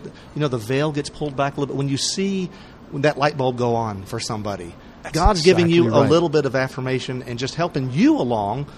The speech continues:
Speaker 1: You know, when you're evangelizing, you're gonna grow too, and you're gonna get something out of this as well.
Speaker 2: You know, I, it was funny 'cause when I was talking to Chris on the phone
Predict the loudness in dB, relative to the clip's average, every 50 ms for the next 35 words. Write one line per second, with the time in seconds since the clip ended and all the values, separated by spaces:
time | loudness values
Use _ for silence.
0 | -20 -20 -20 -20 -16 -8 -2 0 0 2 2 2 2 0 0 -2 -2 -2 -2 -2
1 | -2 -2 -2 0 -2 -2 -2 -2 -2 -2 -2 -2 -2 -4 -4 -2 -2 -2 -2 -2
2 | -2 -2 -2 -2 -4 -6 -12 -16 -16 -10 -6 -2 -2 0 0 0 -2 -2 -2 -4
3 | -4 -4 -2 -2 -2 -2 -2 -4 -4 -6 -8 -8 -8 -10 -10 -12 -14 -12 -4 2
4 | 4 4 4 4 0 -4 -2 0 0 0 0 0 -2 0 0 0 0 -2 0 0
5 | 0 2 2 2 2 0 0 0 0 2 0 -2 -2 -2 -2 -4 -4 -4 -4 -6
6 | -8 -8 -6 -4 -2 0 2 2 2 2 0